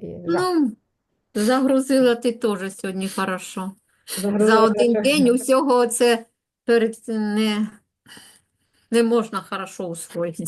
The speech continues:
Speaker 1: Ну, буде у вас час на повторення, потім зможете все
Speaker 2: Да,
Speaker 1: погортати,
Speaker 2: тоді
Speaker 1: подивитися.
Speaker 2: будемо тридцять шість уроків всі, ціле
Speaker 1: Так.
Speaker 2: літо повторювати.
Speaker 1: Добре, bueno.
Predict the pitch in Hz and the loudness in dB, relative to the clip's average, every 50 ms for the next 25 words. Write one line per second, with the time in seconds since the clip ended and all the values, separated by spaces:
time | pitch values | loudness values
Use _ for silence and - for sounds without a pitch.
0 | - - _ 233 240 185 - 277 214 247 330 403 320 247 247 311 349 - 302 294 | -10 -8 _ -10 -10 -8 -10 -8 -4 -2 -2 -2 -2 -2 -2 0 4 4 4 6
1 | 262 269 277 - - 311 311 311 269 262 269 269 262 262 - 359 403 427 427 415 | 6 2 2 4 4 4 4 4 0 0 2 0 -2 0 0 2 4 4 4 4
2 | 381 349 339 339 320 320 311 311 285 285 277 269 277 254 240 233 233 233 220 226 | 4 2 2 2 0 0 -2 -2 0 0 0 0 -2 -4 -4 -4 -8 -10 -10 -12
3 | 220 214 220 214 - 220 208 202 - 233 254 262 240 233 - 220 208 175 233 226 | -12 -12 -12 -14 -12 -14 -12 -8 0 0 0 2 0 0 -2 -2 -2 0 0 0
4 | 262 277 302 277 233 208 - 214 214 247 226 - - - 202 202 190 180 180 330 | 2 2 0 0 -2 -4 -2 -2 -2 -2 -2 0 0 0 0 0 -2 -2 -2 -2
5 | 339 320 311 320 277 214 262 233 294 - - - 233 226 226 - 311 302 294 - | 0 0 0 -2 -2 -2 -2 -2 -2 -2 0 -2 -2 -2 -2 -6 -6 -6 -4 -2
6 | 262 220 220 226 226 220 220 - 214 208 202 - - - - 220 220 220 208 202 | -2 0 0 0 -2 -4 -2 -2 -2 -2 -2 -6 -14 -8 -4 -2 -2 -2 -2 -4
7 | 208 208 - - - _ _ _ - - 240 226 208 214 208 202 196 190 190 - | -10 -14 -16 -20 -20 _ _ _ -6 -2 0 0 2 0 0 0 -2 -4 -4 -6
8 | 196 175 - 165 180 _ _ _ 196 185 180 185 180 180 185 180 175 _ _ _ | -10 -10 -8 -12 -12 _ _ _ -10 -8 -8 -8 -8 -8 -8 -10 -10 _ _ _
9 | 494 - _ _ - - _ - - - 440 539 494 466 415 370 349 339 - - | -20 -20 _ _ -16 -16 _ -18 -16 -14 -12 -12 -10 -10 -8 -8 -8 -8 -8 -10
10 | _ 311 208 220 208 202 196 190 196 196 196 208 226 208 175 180 185 | _ -6 -4 -2 -2 -2 -4 -6 -10 -10 -4 -2 0 0 0 -2 -6